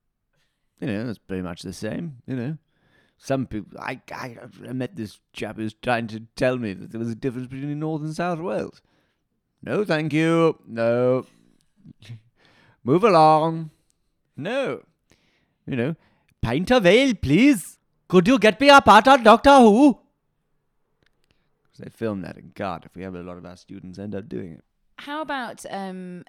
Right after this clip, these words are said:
Speaker 2: a Newcastle accent? Lots of people since X Factor are trying to mimic Cheryl Cole and finding it very difficult. How would you approach that?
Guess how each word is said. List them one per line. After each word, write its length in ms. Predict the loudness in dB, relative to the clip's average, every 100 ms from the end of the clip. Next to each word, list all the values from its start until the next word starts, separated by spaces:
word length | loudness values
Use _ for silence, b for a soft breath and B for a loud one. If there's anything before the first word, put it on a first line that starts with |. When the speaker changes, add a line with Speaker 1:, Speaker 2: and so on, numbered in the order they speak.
| -16
Speaker 2:
a 280 | -14 -12 -12
Newcastle 580 | -12 -12 -14 -14 -16
accent? 560 | -18 -20 -20 -20 -20 -20 _
Lots 180 | -20 -20
of 60 | -18
people 340 | -18 -18 -20
since 400 | -20 -20 -20 -20
X 200 | -20 -20
Factor 380 | -20 -20 -20 -20
are 60 | -20
trying 300 | -20 -20 -20
to 200 | -20 -18
mimic 360 | -16 -18 -18
Cheryl 360 | _ -20 -18 -18
Cole 300 | -18 -18 -18
and 120 | -18
finding 220 | -20 -20
it 60 | -18
very 140 | -18
difficult. 520 | -18 -20 _ -20 -20 -20
How 140 | -16
would 180 | -16 -16
you 60 | -18
approach 420 | -16 -16 -18 -20
that? 320 | -20 -20 _